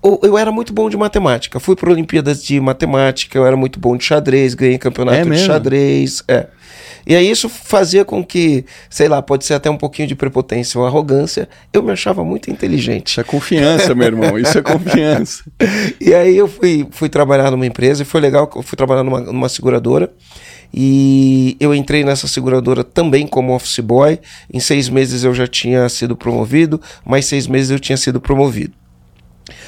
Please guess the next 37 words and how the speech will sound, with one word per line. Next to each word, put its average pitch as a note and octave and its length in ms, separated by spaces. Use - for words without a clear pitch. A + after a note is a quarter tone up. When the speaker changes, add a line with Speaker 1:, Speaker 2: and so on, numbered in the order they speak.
Speaker 1:
Fiquei - 220
nessa F3+ 180
empresa D#3+ 360
até E3 180
entrar E3+ 220
na C#3+ 80
faculdade. C#3+ 440
Entrei C3 160
na B2+ 100
faculdade, C3 480
eu B2 220
tinha C#3 160
dezesseis D#3 520
anos B2+ 220
quando A#2+ 200
entrei A2+ 160
na A#2 80
faculdade. B2 400
Speaker 2:
Nossa, - 60
super B2+ 240
precoce. A#2 480
Speaker 1:
Né? A#2 180
E B2+ 680
quando D3+ 160
eu F#3 60
passei F#3+ 300
no A#3 80
vestibular, G#3 560
na A#2 100
verdade. A#2 400
Depois C#3 400
eu C3 100
tinha D3 160
dezessete C3+ 440
quando C#3 160
eu C3+ 80
entrei. - 300